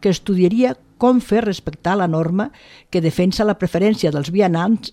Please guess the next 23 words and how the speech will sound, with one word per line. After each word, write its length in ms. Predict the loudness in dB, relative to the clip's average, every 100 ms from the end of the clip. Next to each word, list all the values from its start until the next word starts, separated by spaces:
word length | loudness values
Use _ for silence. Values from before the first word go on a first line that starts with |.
| -4
en 140 | -4
els 100 | -2
passos 320 | -2 0 -2
de 140 | -6 -6
zebra. 320 | -8 -10 -20 _ _ _ _ _ _ -20 -20 _ 0
No 160 | 2
serà 240 | 4 2 2
fàcil, 460 | -2 0 -2 -2 -4
entre 380 | -4 -2 -4 -4
d'altres 480 | -4 -2 -2 -4 -6
coses, 480 | -2 -2 -2 -6 -8 -20 _ _
perquè 540 | -4 -4 0 -2 -2 0
és 260 | 0 2
una 220 | -2 -2 -2
norma 460 | 0 0 0 -2
que 140 | -2 -2
no 120 | -2
es 80 | -2
respecta 600 | -6 -6 -8 -4 -6 -6
a 80 | -4
cap 220 | -4 -4
ciutat 340 | -6 -6 -6
italiana. 540 | -6 -6 -4 -4 -8